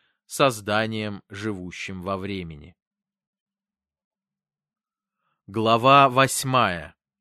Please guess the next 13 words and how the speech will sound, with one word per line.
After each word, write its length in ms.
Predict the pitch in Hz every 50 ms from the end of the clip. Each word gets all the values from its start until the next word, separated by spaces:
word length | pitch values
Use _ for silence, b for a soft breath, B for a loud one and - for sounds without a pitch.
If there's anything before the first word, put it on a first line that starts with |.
| _ _ _ _ _ _ _ _ _ _
Троица 840 | - 143 143 147 151 151 151 151 139 - - - 139 135 131 123 _ _ _ _ _ _
за 260 | - 104 104 139 147
пределами 960 | - - 135 135 131 127 110 95 104 113 113 110 113 110 107 107 104 104 - _
конечного. 880 | _ - 107 104 104 107 107 98 - - - - 82 78 71 64 - - _ _ _ _ _ _ _ _ _ _ _ _ _ _ _ _ _ _ _ _ _ _ _ _ _ _ _ _ _ _ _ _ _ _ _ _ _ _ _ _ _ _ _ _ _ _ _ _ _ _ _ _ -
Многие 600 | - 98 104 117 131 147 151 139 131 135 135 139
истины 580 | 143 - 151 147 - - - - 123 120 120 120
и 120 | - 139
факты, 520 | - - - 135 120 107 - - - 107 87
касающиеся 1040 | - 110 104 - - - 131 127 120 113 101 - - - 110 104 98 - - 117
Райской 500 | 113 113 110 98 90 - - - 95 92
Троицы, 600 | - - 123 139 151 156 151 143 - - - 139
могут 420 | 131 131 147 160 160 160 160 143 143
быть 320 | 139 147 147 139 - -